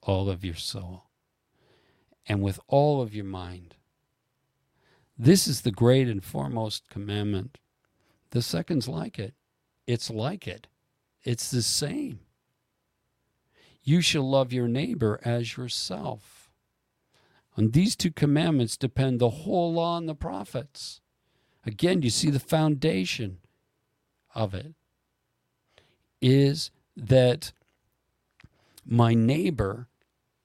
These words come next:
is anybody on the planet. I'm to love them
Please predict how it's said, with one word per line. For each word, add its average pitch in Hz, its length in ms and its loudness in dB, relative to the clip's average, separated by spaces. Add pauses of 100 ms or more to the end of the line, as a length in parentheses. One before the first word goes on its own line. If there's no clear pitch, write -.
(280)
is 117 260 0
anybody 110 840 2 (560)
on 117 180 2
the 113 100 2
planet. 143 640 -8 (1900)
I'm 110 200 0
to 123 140 -4
love 127 520 0
them 135 420 -2